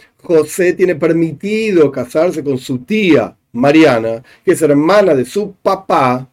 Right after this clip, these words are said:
por cuanto son hermanos Mariana y Juan, de parte del padre, pero no de parte de la madre. Entonces, la tía esta, Mariana, tiene permitido casarse con su sobrino,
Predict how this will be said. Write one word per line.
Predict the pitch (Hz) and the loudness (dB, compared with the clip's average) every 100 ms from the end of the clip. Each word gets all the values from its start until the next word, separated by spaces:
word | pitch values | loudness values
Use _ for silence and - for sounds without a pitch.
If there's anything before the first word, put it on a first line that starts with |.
| _ _ _ | _ _ _
por | - 190 | 0 0
cuanto | 190 208 175 175 | 2 0 0 -2
son | - 185 180 | -2 -2 -2
hermanos | 165 170 202 139 | -2 0 2 0
Mariana | 113 123 147 190 147 101 | 0 0 2 2 2 -2
y | 143 | -8
Juan, | - - 269 175 165 240 247 _ _ _ _ _ - | -10 -2 2 2 2 0 -4 _ _ _ _ _ -12
de | |
parte | 131 147 143 | -6 -4 -2
del | 117 | -2
padre, | 151 233 143 98 _ | 0 2 2 -2 _
pero | - 202 | 0 4
no | 233 | 6
de | 220 | 4
parte | 190 190 185 | 4 0 0
de | 151 | 0
la | |
madre. | 147 196 127 - _ _ | 2 0 -2 -4 _ _
Entonces, | 156 147 117 - - - | -2 0 -2 -6 -20 -6
la | 139 165 | 0 0
tía | 165 247 220 | 0 4 6
esta, | 220 208 147 | 6 4 2
Mariana, | 147 151 156 156 147 | 2 4 4 4 2
tiene | 156 160 | 2 2
permitido | 156 156 151 156 151 | 2 0 0 2 0
casarse | 151 151 151 147 | 0 -2 -2 -4
con | 147 | -4
su | 135 147 | -6 -4
sobrino, | 165 147 156 147 147 147 139 | 0 2 4 4 4 4 2